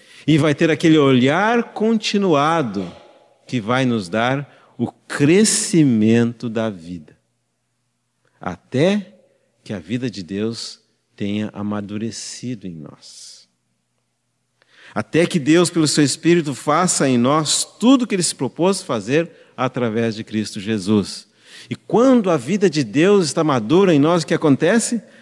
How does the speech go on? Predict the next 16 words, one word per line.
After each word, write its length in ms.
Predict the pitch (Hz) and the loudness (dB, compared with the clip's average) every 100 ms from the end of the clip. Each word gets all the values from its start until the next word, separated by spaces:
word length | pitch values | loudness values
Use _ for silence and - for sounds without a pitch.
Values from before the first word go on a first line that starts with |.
| _ | _
Nós 300 | 127 135 135 | -2 0 0
começamos 840 | - 131 117 107 - 147 202 226 220 | 0 2 2 2 0 2 2 2 0
a 80 | |
expressar 800 | 214 - 220 220 - 147 107 73 - _ _ _ _ _ _ _ _ _ _ _ _ _ _ _ _ _ _ _ _ _ _ _ _ _ _ _ _ _ _ _ | -2 -2 -2 -2 -2 -2 -2 -4 -14 _ _ _ _ _ _ _ _ _ _ _ _ _ _ _ _ _ _ _ _ _ _ _ _ _ _ _ _ _ _ _
o 120 | - | -20
caráter 800 | - 110 98 117 127 - 87 73 _ _ _ _ _ _ _ _ _ | -16 -12 -8 -8 -8 -12 -20 -20 _ _ _ _ _ _ _ _ _
do 120 | 104 | -12
reino. 440 | 87 80 78 71 76 _ _ _ _ _ _ _ _ _ _ _ _ _ _ _ _ _ - | -10 -12 -12 -14 -18 _ _ _ _ _ _ _ _ _ _ _ _ _ _ _ _ _ -6
Quando 440 | - 131 123 117 | 0 4 4 2
a 120 | 92 95 | 0 -6
vida 360 | 101 113 101 | -6 -6 -6
de 100 | 98 | -8
Deus 380 | 101 104 98 85 | -6 -4 -4 -2
entra 340 | 160 233 208 | 2 2 2
em 60 | 160 | 0
nós, 340 | 127 170 196 | 2 0 -2